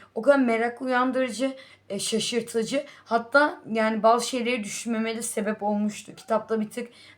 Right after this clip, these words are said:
nasıl desem bir şeylerin göndermesini sezmiştim ve bunu hatta kardeşime de açmıştım ama siz merak edin, size söylemeyeceğim. <laughs>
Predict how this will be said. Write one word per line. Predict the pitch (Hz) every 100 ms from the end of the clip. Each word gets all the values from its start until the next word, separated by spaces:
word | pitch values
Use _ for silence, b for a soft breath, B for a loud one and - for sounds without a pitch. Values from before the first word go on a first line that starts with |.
| -
nasıl | 233 226 -
desem | 220 - 208 190 B B _
bir | 220
şeylerin | - 226 226 226
göndermesini | 226 226 214 220 214 - 226
sezmiştim | - 226 196 208 - 269 269
ve | 262 262 B B
bunu | - 220
hatta | 226 220 240
kardeşime | 233 214 208 202 233 233
de | 240
açmıştım | 208 - 214 208 202
ama | 220 240 262 B B 165
siz | - 233 214
merak | 220 220 233 226
edin, | 226
size | 226 - 226
söylemeyeceğim. | 214 190 190 190 208 - 262
<laughs> | -